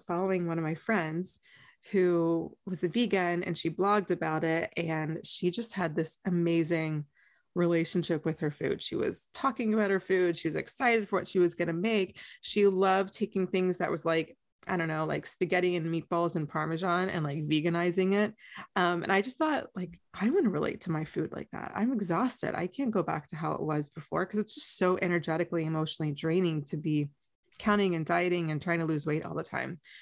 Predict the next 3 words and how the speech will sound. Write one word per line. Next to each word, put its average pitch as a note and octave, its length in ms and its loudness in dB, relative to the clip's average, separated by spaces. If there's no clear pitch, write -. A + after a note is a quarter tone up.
And A3 160 6
so, G#3+ 500 4
um, E3+ 500 0